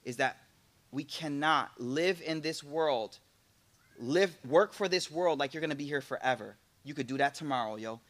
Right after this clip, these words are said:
You could send that email tomorrow. You could do that tomorrow. But when it comes to your akhirah,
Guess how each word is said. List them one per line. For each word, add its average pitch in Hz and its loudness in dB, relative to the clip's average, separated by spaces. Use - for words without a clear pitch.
You 151 -14
could 143 -8
send 143 -2
that 139 0
email 139 0
tomorrow. 117 -4
You 147 -6
could 143 -4
do 143 -4
that 139 4
tomorrow. 123 -2
But 135 -4
when 147 -2
it 139 -2
comes 170 0
to 156 -4
your 143 2
akhirah, 208 4